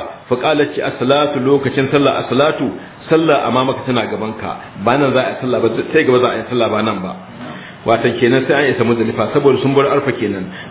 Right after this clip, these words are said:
Bayan rana ta faɗi manzon Allah bar Arfa tare da su Usama da aka taho, kayan a iso Muzdalifa, sai kasance sai kauce ma hanya, ya faɗa cikin wani rango, ya tsaya, ƙara bukata ta, sai koma dawowa. To, shi Usama ya azana za a sallah, saboda ya ga tun rana ta faɗi, tun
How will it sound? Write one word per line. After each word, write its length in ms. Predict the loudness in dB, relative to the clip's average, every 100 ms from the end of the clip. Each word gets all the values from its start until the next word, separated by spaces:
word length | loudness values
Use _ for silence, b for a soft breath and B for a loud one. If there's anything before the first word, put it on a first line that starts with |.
| -2
Bayan 480 | 2 2 2 2 2
rana 300 | 2 2 0 0
ta 80 | 0
faɗi 280 | 0 0 -2
manzon 240 | 0 0
Allah 220 | 2 0
bar 160 | 2 2 2
Arfa 200 | 0 0
tare 160 | 0 2
da 80 | 0
su 160 | 0
Usama 380 | 0 2 0 -2 -8 -14 B B -8
da 220 | -2 0
aka 200 | 0 0
taho, 500 | -2 0 2 2 2 0
kayan 240 | 0 0
a 100 | 0
iso 160 | 0 2
Muzdalifa, 400 | 2 2 2 0 -2
sai 100 | -2
kasance 540 | -2 -4 -2 -2 0
sai 120 | 0 0
kauce 320 | 4 4 4 0
ma 120 | 0
hanya, 300 | 0 -2 -4 -10 B B B
ya 100 | 0 0
faɗa 380 | 2 0 0 -2
cikin 180 | -2 2
wani 160 | 4
rango, 380 | 4 4 2 -4 -10 B B
ya 100 | 2
tsaya, 280 | 2 2 2 2
ƙara 220 | 0 2
bukata 400 | 2 0 0 0
ta, 100 | -2 0
sai 100 | 0 2
koma 200 | 2 4
dawowa. 500 | 2 0 -2 -6 -10 B B
To, 100 | 2
shi 360 | 2 4 4 4
Usama 360 | 2 0 2 0
ya 120 | 0
azana 240 | -2 -2 -2
za 80 |
a 140 | -2 -4
sallah, 240 | -2 -2 -2
saboda 300 | 4 6 6
ya 20 | 2
ga 60 | 0
tun 140 | 2
rana 240 | 2 2 2
ta 140 | 0
faɗi, 280 | 2 -2 0
tun 140 | 0